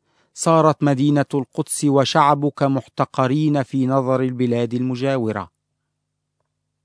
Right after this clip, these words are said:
يا إلهنا،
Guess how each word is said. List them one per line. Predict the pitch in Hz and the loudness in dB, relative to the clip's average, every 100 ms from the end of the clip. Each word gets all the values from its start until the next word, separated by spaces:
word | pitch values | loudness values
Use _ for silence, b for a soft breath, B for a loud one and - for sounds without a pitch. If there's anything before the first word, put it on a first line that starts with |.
| _ _ _ _ _ _ _ _ _ _ _ _ _ _ _ _ _ _ _ _ | _ _ _ _ _ _ _ _ _ _ _ _ _ _ _ _ _ _ _ _
يا | 135 139 | 4 4
إلهنا، | 147 147 143 117 117 110 104 95 | 4 4 4 2 -2 -4 -6 -10